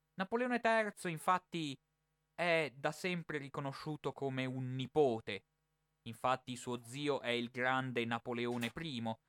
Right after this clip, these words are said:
Napoleone terzo deve sempre scontare questo senso di minorità rispetto al suo illustrissimo parente.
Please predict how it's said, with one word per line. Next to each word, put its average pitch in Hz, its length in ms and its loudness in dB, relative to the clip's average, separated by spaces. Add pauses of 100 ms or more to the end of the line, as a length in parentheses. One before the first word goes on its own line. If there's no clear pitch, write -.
(200)
Napoleone 285 460 -4
terzo 277 320 -2
deve 202 180 0
sempre 208 420 -2
scontare 180 840 0 (320)
questo 202 600 2
senso 196 500 -2
di 160 160 -6
minorità 156 680 2 (460)
rispetto 135 520 0
al 123 100 0
suo 131 360 -2
illustrissimo 131 1000 -4
parente. 107 640 -4